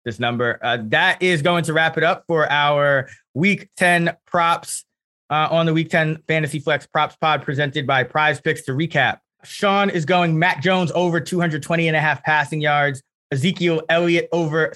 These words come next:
sixty-five and a half rushing yards, Jonathan Taylor over eighty-five and a half rushing yards, Russell Gage under fifty and a half receiving yards, and Deontay Johnson over sixty-five and a half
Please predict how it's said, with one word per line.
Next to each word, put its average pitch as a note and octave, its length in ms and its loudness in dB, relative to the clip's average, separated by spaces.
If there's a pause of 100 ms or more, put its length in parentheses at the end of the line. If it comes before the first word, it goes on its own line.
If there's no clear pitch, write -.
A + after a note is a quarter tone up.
sixty-five D3+ 680 -2
and C3 100 -4
a - 20 -2
half B2+ 220 -2
rushing D#3+ 340 -2
yards, D#3+ 440 2 (440)
Jonathan C#3 400 -2
Taylor G3+ 420 2
over F3 260 0
eighty-five D3 500 0
and C#3+ 100 0
a C3+ 40 0
half C3+ 180 0
rushing C#3 280 -2
yards, C3 380 0 (360)
Russell F#3+ 360 0
Gage F3+ 320 2 (140)
under E3+ 560 2
fifty E3+ 480 -2
and C#3 100 -2
a B2+ 80 0
half C3+ 380 -2 (460)
receiving F3 680 -2
yards, D#3 520 0
and C3+ 200 -4
Deontay C3 460 -2
Johnson C#3 420 -2
over A#2 440 -4 (320)
sixty-five C3+ 560 -2
and B2 100 -2
a A2+ 40 -2
half A2 280 -2